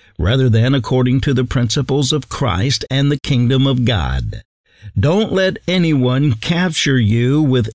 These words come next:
empty philosophy and high-sounding nonsense that come from human thinking and from the spiritual powers of this world, rather than from Christ. Colossians two, eight. Capturing people's minds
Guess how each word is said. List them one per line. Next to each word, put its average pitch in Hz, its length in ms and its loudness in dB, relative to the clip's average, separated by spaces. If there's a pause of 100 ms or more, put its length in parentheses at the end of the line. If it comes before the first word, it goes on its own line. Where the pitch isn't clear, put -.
empty 185 420 0
philosophy 131 1120 -2
and 127 180 2
high-sounding 156 960 0
nonsense 120 880 0 (100)
that 123 220 -2
come 160 320 0
from 151 260 0
human 190 440 2
thinking 123 640 -2 (320)
and 143 240 -2
from 143 180 0
the 127 100 2
spiritual 175 800 0
powers 151 600 0
of 113 180 2
this 151 320 0
world, 82 480 -2 (300)
rather 135 320 0
than 135 240 2
from 135 340 0
Christ. 92 840 -4 (220)
Colossians 135 720 0
two, 104 540 -2 (340)
eight. 104 240 -2 (600)
Capturing 180 640 -2
people's 170 500 -2
minds 117 600 0